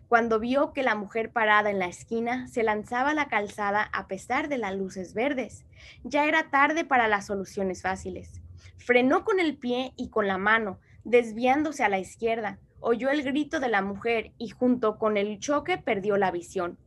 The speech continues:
Fue como dormirse de golpe. Bien, entonces, em, aquí obviamente seguimos con esta primera realidad y como vemos muchas descripciones sensoriales, el rosa, el blanco, etcétera, escucha el grito. Entonces vemos esas, está lleno de sensaciones, ¿no? Em,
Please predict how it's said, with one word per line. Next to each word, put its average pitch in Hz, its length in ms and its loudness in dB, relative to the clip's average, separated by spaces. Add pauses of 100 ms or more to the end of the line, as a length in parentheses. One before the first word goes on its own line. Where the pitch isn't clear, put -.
(220)
Fue 320 180 0
como 339 240 2
dormirse 269 560 0
de 214 120 -4
golpe. 175 460 -4 (640)
Bien, 349 140 0 (120)
entonces, 254 600 -2
em, 220 480 0 (480)
aquí 262 260 -4
obviamente 302 420 2
seguimos 269 360 -2
con 254 120 0
esta 269 220 -2
primera 226 300 4
realidad 220 560 4
y 262 80 -6
como 220 180 2
vemos 240 260 2
muchas 247 320 -2
descripciones 226 680 -2
sensoriales, 196 720 2
el 180 100 -4
rosa, 226 360 0
el 185 80 -4
blanco, 214 360 0
etcétera, 226 420 -2
escucha 208 380 -2
el 202 140 0
grito. 226 500 -2 (260)
Entonces 247 300 -4
vemos 240 320 2
esas, 262 380 0
está 240 280 4
lleno 262 280 2
de 277 100 2
sensaciones, 196 800 -4
¿no? 320 220 -2 (560)
Em, 247 460 4